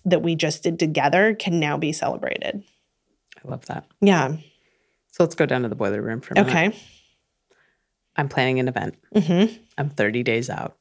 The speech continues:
Speaker 1: Mm-hmm.
Speaker 2: What should I be spending most of my time on?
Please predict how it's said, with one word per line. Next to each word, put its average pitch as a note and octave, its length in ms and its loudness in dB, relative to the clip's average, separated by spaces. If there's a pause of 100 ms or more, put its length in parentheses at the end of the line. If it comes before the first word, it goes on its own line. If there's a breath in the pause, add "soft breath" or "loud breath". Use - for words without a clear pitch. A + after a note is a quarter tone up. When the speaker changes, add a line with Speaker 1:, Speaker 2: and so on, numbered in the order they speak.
(140)
Speaker 1:
Mm-hmm. F3 560 0
Speaker 2:
What C3 280 -2
should - 180 -2
I A#2+ 140 -2
be - 420 -10 (280)
spending A2+ 420 -4
most G#2+ 280 -8
of - 80 -12
my - 140 -8
time - 240 -14
on? - 100 -16